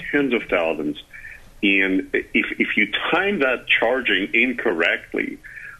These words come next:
how damaging it can be for the grid that is already struggling because of the hurricane, right? It, it's here,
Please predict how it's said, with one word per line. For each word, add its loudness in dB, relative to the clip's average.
how 0
damaging 2
it 0
can 2
be 4
for 0
the 2
grid 2
that 4
is 2
already 2
struggling 2
because 2
of 2
the 2
hurricane, 0
right? 0
It, -4
it's 0
here, 2